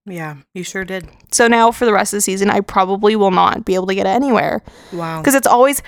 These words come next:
Speaker 2: that is sold out and the pumpkin spice lattes are not. That just goes to show that they're better.
Speaker 1: Mm.
Speaker 2: 'Cause people are buying them more. Anyway, that's, like, the most recent update in my life.
Speaker 1: I'm so sorry.
Speaker 2: <laughs>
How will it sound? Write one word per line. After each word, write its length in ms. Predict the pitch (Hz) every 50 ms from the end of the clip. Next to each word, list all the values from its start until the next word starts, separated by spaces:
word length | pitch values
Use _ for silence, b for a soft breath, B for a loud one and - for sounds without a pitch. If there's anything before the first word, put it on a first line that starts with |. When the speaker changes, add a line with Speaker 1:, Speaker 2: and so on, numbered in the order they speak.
| B B
Speaker 2:
that 360 | - 202 254 262 294 330 -
is 180 | - 294 339 330
sold 320 | - - 311 302 302 269 - 220
out 220 | 214 233 262 - -
and 100 | 254 240
the 80 | 233
pumpkin 360 | 220 - 247 233 226 254 247 233
spice 260 | - 262 247 233 -
lattes 400 | 214 208 202 - 240 226 247 - -
are 120 | 214 202
not. 420 | 196 196 196 190 180 175 - - -
That 280 | - 196 233 233 240 -
just 220 | 302 311 302 -
goes 240 | - 226 226 240 -
to 100 | - 247
show 280 | 240 - 254 233 226 214
that 160 | 196 202 -
they're 160 | 196 196 196
better. 500 | 202 202 190 - - 107 104 - 214 - _ - -
Speaker 1:
Mm. 560 | 214 202 196 196 190 185 185 180 165 170 170 -
Speaker 2:
'Cause 160 | - 226 220
people 280 | - 220 214 - 202 196
are 100 | 190 190
buying 240 | 190 180 - - 208
them 100 | - -
more. 340 | - - - - - 226 226 - _ -
Anyway, 420 | 247 262 269 247 220 196 196 196 196
that's, 280 | 196 262 262 285 - -
like, 160 | 359 359 -
the 80 | -
most 300 | 226 208 - 214 - -
recent 260 | 196 196 - - 202 196
update 320 | 208 - - 208 196 180
in 80 | 190 202
my 80 | 196
life. 340 | 196 190 185 208 269 - -
Speaker 1:
I'm 120 | 285 349 285
so 220 | - - 175 170
sorry. 460 | 151 - - 160 156 151 151 151 156 160
Speaker 2:
<laughs> 60 | -